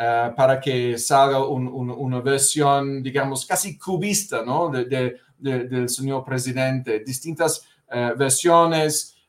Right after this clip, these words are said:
eh, desde su tiempo en, en Tabasco. Hace unos meses, por ejemplo, estuve en Tabasco entrevistando a gente que trabajaban con él en los años setenta y, y ochenta. Entonces,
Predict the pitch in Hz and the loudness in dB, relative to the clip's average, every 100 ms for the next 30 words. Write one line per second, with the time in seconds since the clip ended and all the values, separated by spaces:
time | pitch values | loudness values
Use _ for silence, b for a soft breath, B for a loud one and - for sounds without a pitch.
0 | - 127 123 127 127 139 131 165 151 151 | -4 0 0 0 -2 -2 0 2 4 2
1 | 147 143 135 156 151 147 143 _ 127 120 | 2 -2 -2 0 0 -2 -4 _ -8 -4
2 | 139 165 165 - 131 - _ _ 180 135 | 6 8 8 0 -4 -4 _ _ 0 2
3 | 151 156 156 156 151 147 143 147 151 143 | 2 0 0 0 0 -2 -2 0 0 2
4 | 135 127 _ 123 160 151 143 143 139 135 | 0 -2 _ -6 0 2 2 4 4 4
5 | - 143 139 B B 156 156 151 147 151 | 4 0 0 B B -4 -2 0 2 2
6 | 156 147 131 147 151 147 160 156 131 123 | 4 4 4 2 -2 -2 -4 -4 -6 -4
7 | 135 131 131 139 143 143 143 143 143 143 | 0 0 4 4 4 0 -2 -2 0 0
8 | 135 b b - 139 139 131 139 139 131 | -2 b b -6 -4 -2 0 0 0 -2
9 | 135 - - 131 131 147 147 143 127 123 | -4 -10 -10 -10 -2 0 0 -4 -6 -10
10 | 117 131 127 123 143 135 127 110 143 143 | -12 -8 -6 -6 -4 -6 -4 -8 -8 -10
11 | 135 | -12